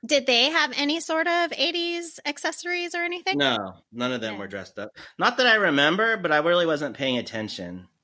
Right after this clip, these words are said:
Speaker 1: Hmm.
Speaker 2: But they all seemed happy to be there at least.
Speaker 1: What was your favorite part of the whole night? Like, your most favorite thing that happened?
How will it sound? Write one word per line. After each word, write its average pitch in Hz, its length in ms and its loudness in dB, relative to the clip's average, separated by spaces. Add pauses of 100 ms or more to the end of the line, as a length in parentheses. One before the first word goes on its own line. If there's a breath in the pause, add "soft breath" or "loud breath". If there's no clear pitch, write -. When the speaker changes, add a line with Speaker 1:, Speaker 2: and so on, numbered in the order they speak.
(280)
Speaker 1:
Hmm. 185 240 -10 (360)
Speaker 2:
But 123 100 -8
they 147 60 4
all 151 160 6
seemed 135 200 -2
happy 117 320 0
to 98 60 -6
be 98 200 -6
there 92 200 -6
at 92 100 -8
least. 87 460 -14 (380)
Speaker 1:
What 240 300 2
was 277 260 0
your 254 360 2
favorite 285 460 2
part 214 180 0
of 208 80 -4
the 202 100 -4
whole 202 140 -2
night? 165 240 -4
Like, 175 140 -8
your 185 80 -8
most 220 340 -4
favorite 196 340 -4
thing 151 240 -4
that 151 140 -8
happened? 139 560 -8